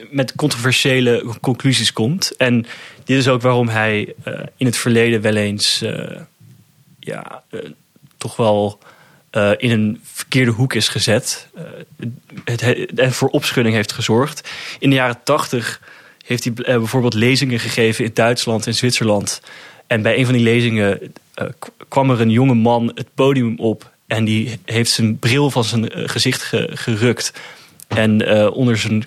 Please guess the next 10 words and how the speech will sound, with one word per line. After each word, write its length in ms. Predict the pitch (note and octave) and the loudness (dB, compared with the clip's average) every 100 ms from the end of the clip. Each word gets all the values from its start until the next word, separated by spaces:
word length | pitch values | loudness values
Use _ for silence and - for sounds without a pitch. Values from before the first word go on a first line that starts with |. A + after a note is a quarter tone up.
| - | -6
zijn 260 | - B2+ | -2 0
schoen 460 | A#2+ - C#3+ A#2+ G#2+ - - - - | 0 2 2 2 0 -14 -20 -20 -16
vermorzeld. 880 | - A#2+ A#2 C3 A#2 A#2+ D#3 - - | -4 0 4 4 2 0 -2 -4 -6
Eh, 300 | - F2+ - C3 - - | -10 -10 -10 -12 -16 -6
zo, 300 | - A#2+ F#2 | 2 2 4
zo 520 | C#3 C3+ C3+ B2 - _ _ _ | 2 4 2 0 -6 _ _ _
ontzettend 800 | - B2 - C#3 B2 A#2+ - - _ | -10 -4 0 0 0 -2 -2 -6 _
emotioneel 640 | - A#2+ A2+ A#2 A2+ B2+ A2+ | -2 0 2 2 4 4 4
werd 240 | A2 G#2 | 2 2
hij, 200 | A#2 G#2 | 0 -2